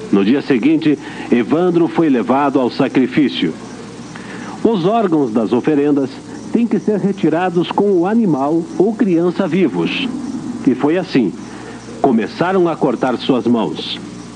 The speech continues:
A criança se debatia muito e foi estrangulada. Celina e Vicente abriram o corpo com uma serra.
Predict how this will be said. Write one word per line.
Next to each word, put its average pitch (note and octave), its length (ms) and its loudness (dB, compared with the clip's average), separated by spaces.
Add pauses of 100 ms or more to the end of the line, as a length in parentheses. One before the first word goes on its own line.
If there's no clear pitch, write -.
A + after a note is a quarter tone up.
A - 140 2
criança B2+ 480 2
se G#2+ 160 0
debatia G#2 500 2
muito E3+ 420 2 (400)
e A2 120 4
foi B2+ 240 0
estrangulada. B2+ 880 0 (1080)
Celina A#3 400 4
e B2 60 2
Vicente D#3+ 640 0 (400)
abriram A3 600 2
o F3 140 4
corpo E3+ 580 0 (320)
com D3+ 160 4
uma F3 260 2
serra. G2+ 500 -2